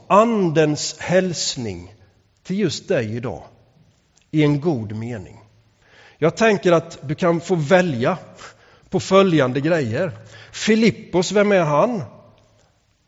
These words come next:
Han utmärker sig med sin lyhördhet. Han utmärker sig för sin frimodighet. Att våga gå, att hålla sig nära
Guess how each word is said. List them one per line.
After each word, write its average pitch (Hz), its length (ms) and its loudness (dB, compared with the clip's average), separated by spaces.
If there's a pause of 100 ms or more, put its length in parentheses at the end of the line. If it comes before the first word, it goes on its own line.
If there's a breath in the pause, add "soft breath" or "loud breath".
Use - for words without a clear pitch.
(340)
Han 147 340 -2 (100)
utmärker 127 640 -2
sig 151 200 -6
med 170 140 -6
sin 175 200 -4
lyhördhet. 131 920 -8 (1500 soft breath)
Han 165 240 2
utmärker 139 600 0
sig 170 400 -4 (540)
för 147 140 -8
sin 139 240 -4
frimodighet. 123 1600 -6 (2250)
Att 160 200 0
våga 143 420 2
gå, 143 600 -6
att 143 160 -4
hålla 151 320 0
sig 147 240 -4
nära 139 720 -4